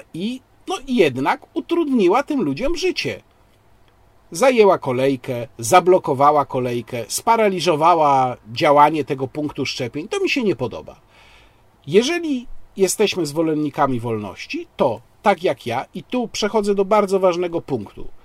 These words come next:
e, czyli przypomnienia, jakie jest moje stanowisko w sprawie szczepień, to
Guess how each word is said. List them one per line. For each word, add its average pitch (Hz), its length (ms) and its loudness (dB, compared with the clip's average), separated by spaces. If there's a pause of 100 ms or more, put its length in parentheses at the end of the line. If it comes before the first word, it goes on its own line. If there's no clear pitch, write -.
(420)
e, 131 200 -2
czyli 190 280 -2
przypomnienia, 247 720 -2
jakie 208 300 0
jest 185 180 -4
moje 165 240 -4
stanowisko 143 600 -6
w 120 60 -12
sprawie 113 360 -8
szczepień, - 400 -14 (540)
to 139 380 6